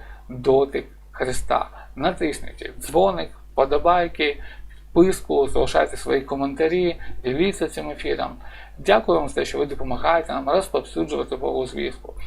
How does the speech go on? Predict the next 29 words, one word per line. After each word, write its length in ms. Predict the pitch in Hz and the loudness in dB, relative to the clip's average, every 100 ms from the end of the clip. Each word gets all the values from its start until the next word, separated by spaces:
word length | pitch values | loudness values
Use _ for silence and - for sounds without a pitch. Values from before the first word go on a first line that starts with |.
| - | -4
І 100 | 165 | -2
знаю, 360 | 170 190 196 175 | 0 2 2 2
що 360 | - 131 131 - - - - | 2 4 4 0 -12 -12 -2
якщо 360 | 135 - 139 | -2 2 2
ви 60 | 131 | 4
дивитесь 400 | 135 131 127 - | 2 0 -2 -6
в 120 | - | -2
Фейсбуці, 800 | - 165 165 147 147 147 135 131 - - | 2 2 2 -2 -6 -4 -2 -4 -6 -8
то 100 | - | -4
перейти 440 | 127 139 135 - 143 | 4 4 4 0 -2
в 40 | |
YouTube, 400 | 131 127 - 160 - | -4 -6 0 -2 -2
воно 240 | 127 131 127 - | -6 -6 -8 -6
трохи 260 | 147 - | -4 -2
важко, 520 | 143 170 180 - - - | 4 4 4 0 -2 0
але 260 | 247 226 | 4 4
зробіть 500 | 165 170 202 - - | 4 4 4 4 2
це, 200 | - 226 | 0 0
якщо 260 | 180 - 156 | 0 0 -2
ви 100 | 151 | -2
не 100 | 131 | -4
підписані, 760 | 131 - 190 190 135 117 127 - - - | -6 0 0 2 -2 -4 -4 -6 -8 -8
і 400 | 131 135 135 135 - | -4 -2 0 -4 -4
ми 140 | 190 | -2
будемо 300 | 214 135 123 | 0 0 0
вам 240 | 123 139 113 | 2 2 0
вдячні 480 | - 135 156 - 127 | 2 2 2 -2 -6
за 120 | 120 | -6
це. 260 | - - | -6 -8